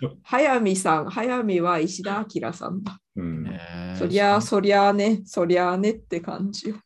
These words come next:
Speaker 3: うん。
Speaker 2: 裏切る。
Speaker 1: 岡村舞ちゃんは岡村明美さん。知っとる人だけ言おう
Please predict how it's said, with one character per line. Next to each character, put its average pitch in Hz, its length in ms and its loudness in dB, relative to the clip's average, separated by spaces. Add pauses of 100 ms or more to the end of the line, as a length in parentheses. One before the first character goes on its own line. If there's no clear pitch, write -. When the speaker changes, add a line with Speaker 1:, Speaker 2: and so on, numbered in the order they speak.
(140)
Speaker 3:
う 110 100 -12
ん。 82 640 -8 (1200)
Speaker 2:
裏 - 220 -2
切 160 140 -8
る。 - 100 -6
Speaker 1:
岡 165 100 -2
村 165 220 -4
舞 160 320 -6
ち - 100 -12
ゃ 139 60 -6
ん 147 140 -10
は 165 160 -2
岡 - 280 -6
村 135 540 -6 (140)
明 175 360 -6
美 180 140 -4
さ 214 200 -10
ん。 262 180 -10 (4000)
知 - 180 -20
っ - 60 -20
と - 100 -6
る - 80 -8
人 - 260 -12
だ - 140 -8
け 196 140 -14
言 185 180 -10
お 190 200 -12
う 190 60 -20